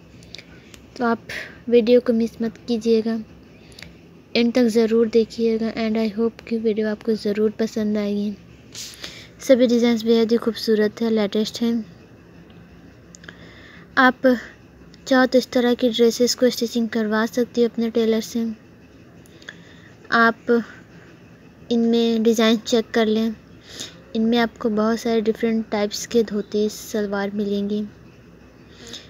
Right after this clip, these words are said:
सभी डिज़ाइंस डिफरेंट है धोती के। आपको जो भी डिज़ाइंस पसंद आता है आप उनका स्क्रीनशॉट लें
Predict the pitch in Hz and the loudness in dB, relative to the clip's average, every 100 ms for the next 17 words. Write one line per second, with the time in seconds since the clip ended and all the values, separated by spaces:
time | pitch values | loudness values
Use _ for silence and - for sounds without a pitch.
0 | - - 269 240 240 247 240 233 240 233 | -20 -2 2 4 4 4 4 0 0 -2
1 | - 220 220 240 220 214 - 214 226 226 | 0 0 0 0 0 -4 -4 -6 -2 -4
2 | 220 - - - - - - - - - | -4 -12 -20 -20 -20 -20 -20 -20 -20 -20
3 | - - - 233 220 262 247 233 240 240 | -20 -20 -14 -10 0 4 6 6 4 4
4 | 240 226 - 233 240 226 226 220 226 220 | 4 2 -2 -2 0 0 0 -2 -4 -4
5 | 220 220 220 - - 214 208 - 208 - | -4 -2 -4 -6 -6 -4 -4 -4 -6 -6
6 | - 208 | -6 -4